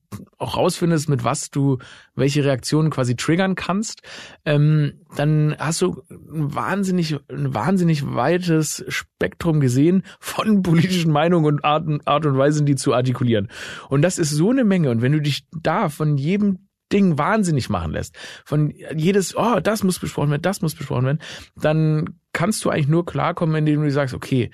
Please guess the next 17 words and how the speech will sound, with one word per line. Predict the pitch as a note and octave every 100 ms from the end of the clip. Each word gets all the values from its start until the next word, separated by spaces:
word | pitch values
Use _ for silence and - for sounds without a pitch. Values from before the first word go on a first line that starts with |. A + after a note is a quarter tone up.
| - _
jetzt | -
kommen | C#3
wir | G3
mal | G3
alle | E3
runter. | C3 A#2+ B2 A#2 - -
Es | -
gibt | - A2
wahnsinnig | G#2 C3 F#3 F3+ E3+
viele | - D3+
Menschen | B2+ A2
mit | A2 G2+
wahnsinnig | F#2 C3 F3 D#3+ D3+
vielen | - C#3 D3+ D3
verschiedenen | C3+ B2 D#3+ D3+ C3+
Meinungen, | A#2+ B2 E3 D3+ D#3+ - -
auch | - -